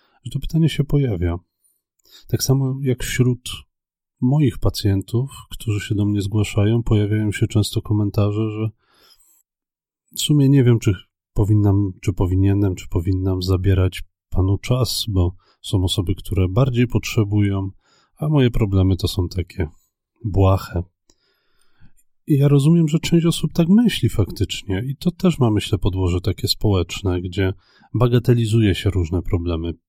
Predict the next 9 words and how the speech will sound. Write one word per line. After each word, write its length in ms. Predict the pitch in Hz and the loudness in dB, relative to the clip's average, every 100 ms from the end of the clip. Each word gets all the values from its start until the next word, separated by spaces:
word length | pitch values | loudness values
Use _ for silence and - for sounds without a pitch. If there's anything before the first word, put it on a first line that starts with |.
| _ - - - - - | _ -20 -20 -20 -20 -4
natury 400 | 110 92 95 92 | 0 2 2 0
psychicznej, 640 | - 101 131 - - 95 | 0 -2 -2 -4 -4 -4
problemy 400 | - 90 85 87 | -4 -2 0 2
emocjonalne. 840 | 90 90 87 - 92 95 98 98 98 _ _ _ _ _ _ _ _ _ _ _ _ _ - | 2 0 0 0 0 0 0 -2 -6 _ _ _ _ _ _ _ _ _ _ _ _ _ -4
A 100 | 120 | 0
prawda 320 | 131 135 160 | 2 2 2
jest 180 | 131 - | 0 0
taka, 360 | 127 - 143 | -2 0 -4
że 320 | 143 139 139 | -2 -4 -4